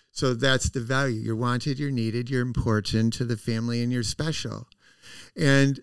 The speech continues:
those messages, directly and indirectly, when they connect with identity formation, give me a sense of value. You're sending a message of value. And I believe that message of value.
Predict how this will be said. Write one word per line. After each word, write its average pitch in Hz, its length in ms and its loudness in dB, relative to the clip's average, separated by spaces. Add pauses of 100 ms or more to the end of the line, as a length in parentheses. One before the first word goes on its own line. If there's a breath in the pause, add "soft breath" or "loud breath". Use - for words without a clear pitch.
those 190 580 2
messages, 147 880 0
directly 143 540 0
and 127 100 0
indirectly, 120 800 -2 (280 loud breath)
when 123 220 6
they 143 200 4
connect 139 520 0
with 127 220 0
identity 127 540 0
formation, 120 840 -2
give 131 220 0
me 143 140 0
a 135 60 2
sense 143 320 0
of 151 120 -2
value. 139 600 0 (960)
You're 170 260 6
sending 208 580 0
a 151 40 -2
message 147 520 -2
of 147 100 -2
value. 135 760 0 (1120)
And 160 380 2
I 208 200 2
believe 202 440 -2
that 226 180 -2
message 120 440 -2
of 113 140 -4
value. 104 540 -6